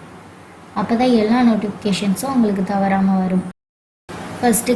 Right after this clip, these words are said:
கேரமல் ரெடி பண்ணணும். அதுக்காக நான் ஒரு பேன் எடுத்திருக்கேன். அதுல மூணு டேபிள் ஸ்பூன் அளவுக்கு சர்க்கரை சேர்த்திருக்கேன். இது ஹை ஃப்ளேம்ல நல்லா கலர் வந்து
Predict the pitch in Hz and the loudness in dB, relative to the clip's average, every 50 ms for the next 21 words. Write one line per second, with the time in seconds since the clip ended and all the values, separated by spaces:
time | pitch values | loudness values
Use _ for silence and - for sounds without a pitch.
0 | 240 - 226 220 233 240 254 262 254 254 240 220 220 208 202 185 208 208 202 202 | 0 0 2 2 2 2 2 2 2 2 2 2 0 0 0 -2 -2 0 0 0
1 | 202 233 262 262 247 208 214 214 220 220 220 220 226 220 220 208 202 196 190 - | 0 0 0 0 0 -2 -2 -2 -2 -2 0 0 2 0 0 0 0 -2 -2 -2
2 | 220 220 226 240 254 254 240 202 202 - 220 208 190 226 226 226 220 208 208 202 | -2 0 0 2 2 2 2 0 -2 -4 -6 -4 -2 -2 -2 0 0 -2 -2 -2
3 | 202 202 214 226 240 247 240 240 220 226 220 214 202 214 214 208 - - - 214 | 0 0 2 2 2 4 2 2 0 0 -2 -2 -2 -2 -4 -6 -6 -6 -6 -6
4 | 208 208 202 202 196 196 190 - 254 240 - 240 208 - - 214 214 214 202 - | -6 -4 -4 -4 -4 -4 -4 -4 -6 -4 -4 -4 -6 -4 -4 -6 -4 -4 -4 -4
5 | 208 196 185 - 196 190 - 220 233 285 311 - - - - - - - - - | -4 -4 -4 -6 -8 -6 -4 -4 -2 -2 -4 -6 -10 -16 -20 -20 -20 -8 -2 0
6 | 233 233 240 226 220 226 240 247 277 277 - - 247 233 226 220 214 214 220 240 | 2 4 4 2 2 0 0 0 -2 -2 -2 0 0 0 2 2 2 2 0 0
7 | 247 240 226 214 214 214 220 214 - 214 208 220 240 247 240 226 208 208 214 | 0 0 -2 -2 -4 -6 -6 -6 -6 -4 -2 0 0 0 0 -2 -2 -2 -4